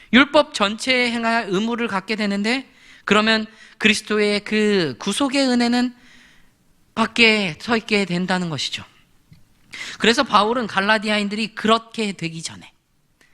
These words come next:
그 안으로 들어가기 전에 속히 할례와 더불어서 율법 전체를 복종할 의무가 따라온다는 그 사실을, 그 안에 담겨진 의미를,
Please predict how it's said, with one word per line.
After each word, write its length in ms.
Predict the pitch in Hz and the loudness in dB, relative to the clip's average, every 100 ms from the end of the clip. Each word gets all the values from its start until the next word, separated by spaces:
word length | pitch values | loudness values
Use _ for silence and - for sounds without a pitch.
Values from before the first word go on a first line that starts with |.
| _ _ _ _ | _ _ _ _
그 220 | - 311 | 4 6
안으로 400 | 262 214 254 254 | 6 4 -2 -6
들어가기 480 | 254 240 240 233 233 | -4 -4 0 0 0
전에 320 | 226 220 233 - - | -2 0 -2 -4 -14
속히 520 | - 294 - - 269 | -4 -4 -4 -2 0
할례와 480 | 240 247 233 233 226 | 0 0 -2 -2 -2
더불어서 560 | 208 175 170 147 151 226 _ - _ | -2 -4 -8 -8 -10 -14 _ -20 _
율법 460 | 190 208 220 214 - | 2 2 2 0 0
전체를 540 | 180 196 - 208 202 - _ | -2 -2 -2 0 0 -2 _
복종할 540 | 208 - - 269 277 | -4 -4 0 4 4
의무가 440 | 214 202 233 226 220 | 4 4 4 4 4
따라온다는 540 | 226 220 214 208 202 | 4 4 4 2 0
그 180 | - 180 | -2 -2
사실을, 460 | 170 147 - 101 - - _ | 0 -2 -4 -8 -10 -18 _
그 140 | 175 | 2
안에 200 | 156 156 | 2 2
담겨진 640 | 151 139 156 180 196 190 165 | -2 -4 0 0 0 -2 2
의미를, 580 | 185 240 240 165 190 | 4 6 6 4 2